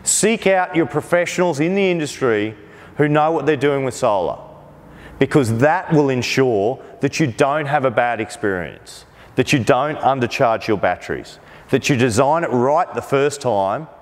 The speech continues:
so that your batteries will last, so that your systems will last and perform while you're on the road. The only undercharged batteries and the only systems that, that perform poorly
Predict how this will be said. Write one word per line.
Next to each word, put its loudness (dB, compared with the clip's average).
so 0
that 0
your 2
batteries -2
will -2
last, 0
so 0
that -10
your -4
systems -4
will 0
last 0
and -4
perform -2
while 0
you're 0
on -2
the -4
road. -2
The 4
only 0
undercharged 2
batteries 0
and -2
the 2
only 0
systems -4
that, 2
that 0
perform 2
poorly 0